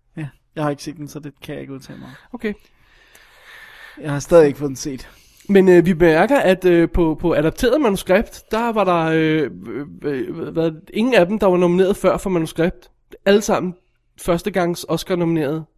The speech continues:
Speaker 2: i manuskriptkategorien.
Speaker 1: Ja.
Speaker 2: Mens her
Speaker 1: Der vrimler det med genganger.
Speaker 2: Tarantino er, har gen-, genganger.
Speaker 1: Har vundet.
Speaker 2: Øh, J-, Joel og Ethan Coen og Pete Docter, som har skrevet, øh, op... Øh, har, øh, har, har været nomineret før.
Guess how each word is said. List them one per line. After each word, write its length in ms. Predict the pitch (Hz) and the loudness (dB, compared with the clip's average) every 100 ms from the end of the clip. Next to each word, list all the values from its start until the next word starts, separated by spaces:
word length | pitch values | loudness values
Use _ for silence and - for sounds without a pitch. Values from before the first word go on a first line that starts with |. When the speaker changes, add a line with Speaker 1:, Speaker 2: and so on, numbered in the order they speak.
| _ _ _ _ _ _ - | _ _ _ _ _ _ -6
Speaker 2:
i 40 | |
manuskriptkategorien. 840 | 170 196 190 175 180 160 160 135 - | -2 0 0 0 0 0 -2 -4 -6
Speaker 1:
Ja. 120 | 165 143 - _ _ _ _ - | -2 -2 -4 _ _ _ _ -8
Speaker 2:
Mens 220 | 185 160 - | 2 2 4
her 220 | 254 220 - _ _ _ - | 2 2 -6 _ _ _ 0
Speaker 1:
Der 120 | 165 | 0
vrimler 500 | 151 156 165 175 175 | 0 0 0 2 0
det 100 | 165 | 0
med 120 | 156 | -2
genganger. 540 | 147 143 139 139 135 135 | -4 -4 -2 -2 -4 -2
Speaker 2:
Tarantino 640 | 196 175 185 220 240 233 | 2 2 4 2 6 6
er, 260 | 190 196 196 | 6 2 2
har 140 | 196 | 0
gen-, 320 | 190 208 185 | 0 -2 -4
genganger. 160 | 190 185 | -2 2
Speaker 1:
Har 240 | 156 202 | 2 4
vundet. 360 | 156 156 185 180 | 4 6 4 4
Speaker 2:
Øh, 300 | 180 170 165 - | 0 0 0 0
J-, 140 | 175 170 175 190 | 0 0 0 0
Joel 180 | 190 | 2
og 80 | 208 | 2
Ethan 240 | 208 202 202 | 0 -4 -6
Coen 520 | 208 180 185 208 202 | 0 2 2 0 -4
og 180 | - 165 | -4 -4
Pete 220 | - 170 | -4 -6
Docter, 380 | - 175 190 220 | 2 2 2 -6
som 140 | 196 180 | -4 -6
har 60 | |
skrevet, 420 | 170 175 165 175 | -4 -2 0 0
øh, 220 | 170 160 156 | 0 0 0
op... 240 | 151 175 - - - | -2 -2 -10 -18 -10
Øh, 560 | 175 170 165 165 165 - - - - _ | -6 -4 -4 -4 -6 -8 -12 -20 -20 _
har, 340 | - 165 147 143 | -12 -6 -4 -2
øh, 240 | 147 147 | -4 -6
har, 200 | 147 143 139 | -4 -6 -4
har 100 | 156 | -4
været 140 | 156 | -4
nomineret 340 | 151 151 135 | -4 -4 -4
før. 220 | - 156 | -4 -6